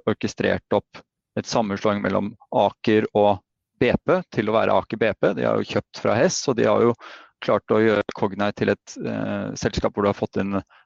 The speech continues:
Accel som partner, ikke sant? Så det, så dette her er jo et system som har vært flinke til å gjøre transaksjoner, og det å synliggjøre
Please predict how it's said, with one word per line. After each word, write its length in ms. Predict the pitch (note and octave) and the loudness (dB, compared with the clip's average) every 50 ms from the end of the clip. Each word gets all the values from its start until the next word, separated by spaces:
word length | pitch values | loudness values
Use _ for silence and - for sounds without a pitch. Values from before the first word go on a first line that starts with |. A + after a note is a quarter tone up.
| _ - | _ -6
Accel 380 | A2+ - - - A#2 A#2+ B2 A#2+ | -4 -2 0 2 2 2 2 2
som 200 | - A#2 A2 G#2 | 0 -4 -4 -2
partner, 400 | - - G2 F#2+ - - C3+ C#3 | 0 2 2 2 2 0 0 0
ikke 100 | C3+ A2+ | 2 0
sant? 140 | B2 A#2 A2 | 0 -2 0
Så 160 | - B2+ A#2 | 0 0 0
det, 40 | G2+ - - - - - - _ - | 0 -4 -12 -20 -20 -20 -20 _ -2
så 120 | - C3+ | -2 -2
dette 160 | - - B2 | 0 0 0
her 220 | A2 A2 A#2+ C#3 C#3 | 0 2 2 2 2
er 220 | B2 G#2+ G#2 G#2+ | 2 2 2 2
jo 60 | G#2+ | 2
et 100 | A2 - | 0 0
system 460 | - - - - - A2 F#2+ F#2 G2 G2 | -4 -10 -12 -2 0 2 2 2 0 -2
som 140 | - A#2 | -2 -2
har 80 | G#2+ - | -2 -2
vært 80 | - - | 0 -2
flinke 200 | A2+ F#2+ - - | -4 -4 -4 -4
til 120 | A2+ A2 | -2 2
å 80 | G#2+ G2+ | 2 2
gjøre 280 | F#2+ F#2 F#2 F2+ F#2+ F#2+ | 4 2 2 2 0 0
transaksjoner, 680 | - - G2 - - A2 - - G2+ F#2+ G#2 C#3+ C#3+ B2 | 0 -4 -4 -4 -4 -6 -4 -4 -4 0 0 2 2 2
og 80 | A2 | 2
det 120 | G#2+ G#2 G2+ | 2 2 2
å 80 | G2+ | 2
synliggjøre 840 | - - - - - A2+ G#2 F#2+ F#2 F#2+ F#2 F2+ F2+ F#2+ G2+ G2 | -2 -4 -10 -6 -4 -2 -2 -2 0 0 2 2 2 2 0 -2